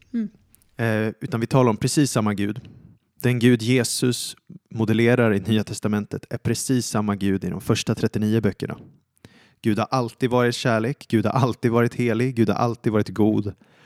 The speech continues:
Speaker 2: Gud har alltid hatat synden. Och om vi fattar andra slutsatser om Gamla testamentet än vad Jesus säger om Gamla testamentet, då gör vi ju fel.
Speaker 1: Ja, precis. Så där har vi ju ett,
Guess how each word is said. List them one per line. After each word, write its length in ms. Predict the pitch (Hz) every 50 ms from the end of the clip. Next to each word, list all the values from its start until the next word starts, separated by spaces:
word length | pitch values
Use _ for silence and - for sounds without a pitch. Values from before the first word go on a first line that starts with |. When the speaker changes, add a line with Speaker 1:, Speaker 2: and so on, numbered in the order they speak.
| - _ _ -
Speaker 2:
Gud 160 | - 110 117
har 60 | 110
alltid 360 | 113 117 110 - - 110 104
hatat 320 | 98 104 98 - 101 98 -
synden. 480 | - 113 110 107 104 95 95 - - - _ _ _ _ _ - - - - -
Och 240 | - - - 127 -
om 80 | 143 139
vi 80 | 131
fattar 360 | - - 143 131 - 139 120
andra 320 | 131 160 170 160 135 120 117
slutsatser 800 | - - - - 123 139 123 113 - - 131 120 - - - 107
om 160 | 101 101 -
Gamla 260 | - - 127 117 113 -
testamentet 760 | - 113 - - 113 113 117 120 - - 107 107 - - - - _ _ -
än 300 | 123 113 107 104 104 110
vad 180 | 104 104 101 107
Jesus 420 | 127 117 104 - - - 175 -
säger 180 | - 113 101 98
om 100 | 101 98
Gamla 160 | 104 101 104
testamentet, 480 | - 98 - - 107 107 101 98 95 -
då 60 | 110
gör 160 | 117 123 107
vi 80 | 92 92
ju 60 | 92
fel. 340 | - - - - - - - - - - - - - - -
Speaker 1:
Ja, 140 | 240 233 226
precis. 500 | 269 277 262 - - - - - - -
Så 60 | -
där 220 | 226 254 247 240 214
har 60 | 190
vi 80 | 190 190
ju 40 |
ett, 240 | 190 - - - -